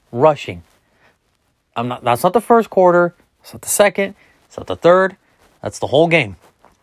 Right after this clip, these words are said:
Twenty-one yards. That is five yards total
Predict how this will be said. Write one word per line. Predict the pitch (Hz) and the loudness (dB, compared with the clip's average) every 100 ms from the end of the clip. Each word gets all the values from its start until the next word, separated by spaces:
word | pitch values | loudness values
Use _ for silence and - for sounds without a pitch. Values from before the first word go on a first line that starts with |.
| - | -14
Twenty-one | - 131 160 185 190 | -4 -2 0 0 2
yards. | 185 123 95 - _ _ _ _ _ _ _ _ _ _ _ _ _ _ _ - | 0 0 -4 -16 _ _ _ _ _ _ _ _ _ _ _ _ _ _ _ -2
That | 123 | 0
is | 113 - | 0 0
five | 143 143 147 | 0 2 0
yards | 147 147 135 - | 2 2 0 -2
total | 139 120 98 | 0 2 -2